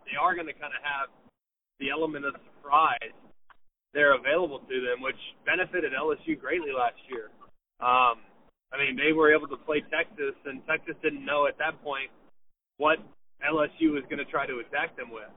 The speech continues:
Uh, so I would think that Georgia's probably gonna try to approach the early part of the season the exact same way. And the fact that there was no spring game probably benefits them as far as keeping what they're doing offensively a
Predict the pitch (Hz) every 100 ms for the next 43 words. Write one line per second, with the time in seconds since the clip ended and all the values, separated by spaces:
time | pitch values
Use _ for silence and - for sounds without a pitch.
0 | - - - - - 123 131 131 139 147
1 | 165 160 170 156 139 135 147 143 151 151
2 | 151 143 139 131 147 143 139 139 - -
3 | 135 - 151 151 - 135 143 151 139 151
4 | 139 131 - 151 139 127 - 139 135 139
5 | 127 135 151 139 - _ - - 156 147
6 | 156 160 160 156 147 160 170 156 - -
7 | 180 175 147 143 143 147 165 143 - 135
8 | - 151 - - 139 135 131 143 143 135
9 | - 156 147 143 143 143 131 139 135 123
10 | - 147 147 - 120